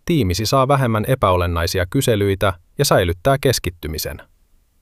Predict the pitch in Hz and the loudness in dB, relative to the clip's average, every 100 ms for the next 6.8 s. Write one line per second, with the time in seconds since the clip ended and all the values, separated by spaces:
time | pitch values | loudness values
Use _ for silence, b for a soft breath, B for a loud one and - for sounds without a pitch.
0 | _ _ _ _ _ _ - 131 113 117 | _ _ _ _ _ _ 0 2 2 2
1 | 120 - 95 101 95 98 98 139 120 90 | 2 0 -2 0 0 0 0 0 2 0
2 | - - 101 127 98 92 - 95 - _ | 0 -4 -2 0 0 -2 0 -2 -2 _
3 | _ - 104 107 107 98 92 92 - 95 | _ -4 0 0 0 -2 -2 -2 -2 -4
4 | - - 147 135 107 90 85 87 85 82 | -4 -2 2 2 2 -2 0 -2 -2 -6
5 | - 87 - _ _ - 156 90 117 - | -4 -4 -4 _ _ 0 0 2 -2 -2
6 | 123 120 117 - 104 110 107 | -2 0 -2 2 0 2 -2